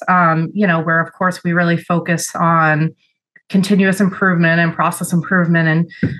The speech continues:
um, you know, the goal of the team is to grow, right? You wanna be implementing changes to make the team grow in terms of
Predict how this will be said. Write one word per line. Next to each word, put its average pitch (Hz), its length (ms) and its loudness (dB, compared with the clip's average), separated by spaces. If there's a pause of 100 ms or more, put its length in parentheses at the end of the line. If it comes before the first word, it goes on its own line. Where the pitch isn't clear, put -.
um, 170 240 2
you 220 100 2
know, 170 80 2
the 170 80 0
goal 240 320 2
of 175 140 -2
the 180 80 -2
team 185 480 -2
is 147 560 -4
to 180 80 0
grow, - 600 -2
right? 160 300 -2
You 165 160 -2
wanna 156 540 0 (1000)
be 208 120 0
implementing 180 800 0
changes 170 800 0
to 185 100 -2
make 180 220 0
the 180 60 -4
team 170 420 0
grow 160 640 2 (320)
in 175 160 0
terms 160 420 0
of 151 420 2